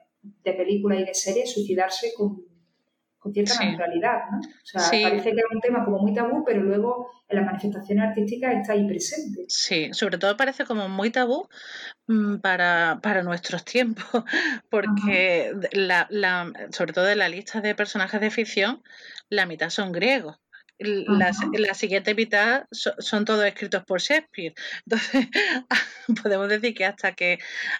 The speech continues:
Speaker 2: hasta que hemos, ca-, casi que hasta que hemos sabido qué hacer con el suicidio,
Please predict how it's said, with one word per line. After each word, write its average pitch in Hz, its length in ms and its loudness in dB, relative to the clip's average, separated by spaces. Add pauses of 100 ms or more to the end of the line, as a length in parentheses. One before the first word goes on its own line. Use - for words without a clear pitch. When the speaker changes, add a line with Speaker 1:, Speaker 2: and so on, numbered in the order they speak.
Speaker 2:
hasta 190 300 -2
que 190 120 0
hemos, 226 200 2 (280)
ca-, 226 220 0
casi 262 300 0
que 214 80 0
hasta 202 220 -2
que - 100 0
hemos 262 200 2
sabido 226 380 2
qué 202 100 -2
hacer 220 260 -2
con 190 160 0
el 202 100 2
suicidio, 262 560 2